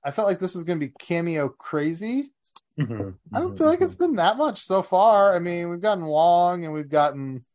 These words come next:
Speaker 2: We're not half done yet either.
Speaker 1: Yeah, I just, uh, I don't know. There's not quite, I thought it would be a l-,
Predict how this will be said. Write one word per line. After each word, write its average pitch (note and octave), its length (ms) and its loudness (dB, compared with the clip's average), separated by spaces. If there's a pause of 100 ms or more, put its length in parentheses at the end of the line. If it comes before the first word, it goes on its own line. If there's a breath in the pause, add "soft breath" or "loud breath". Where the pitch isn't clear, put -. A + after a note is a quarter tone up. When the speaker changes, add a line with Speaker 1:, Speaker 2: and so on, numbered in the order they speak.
(600)
Speaker 2:
We're B2+ 120 -6
not E3+ 180 0
half C#3 220 0
done D#3 200 0
yet F2+ 200 -8
either. F#2+ 280 -8 (1040)
Speaker 1:
Yeah, A#3+ 240 6
I F3+ 100 6
just, G3 300 -6
uh, D#3+ 380 4 (960)
I F3 60 -6
don't G3+ 120 0
know. G3 100 6
There's D3+ 160 -4
not F#3+ 200 -2
quite, G3+ 420 2 (640)
I D3+ 40 -8
thought A3 200 4
it - 20 0
would G3+ 100 -2
be G3 120 0
a F#3 100 6
l-, F3 180 0